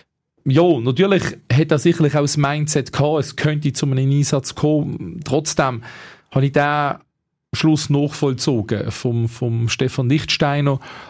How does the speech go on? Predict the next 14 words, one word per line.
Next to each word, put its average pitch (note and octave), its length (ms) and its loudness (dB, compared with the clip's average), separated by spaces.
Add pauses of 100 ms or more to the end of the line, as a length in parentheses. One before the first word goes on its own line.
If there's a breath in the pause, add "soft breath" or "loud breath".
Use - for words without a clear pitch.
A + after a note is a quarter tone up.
(100)
aber B2+ 200 0
finde A#2+ 400 0
dann C#3+ 200 0
auch, G#2 380 0 (240)
ähm, A2+ 540 0
das - 140 -2
hat A#2+ 120 -4
mir A2+ 180 2
auch C3 120 0
einmal B2 360 0 (140)
ein A#2 80 -2
Trainer C#3+ 340 2
gesagt, C3 380 0
Profitrainer, C#3+ 840 2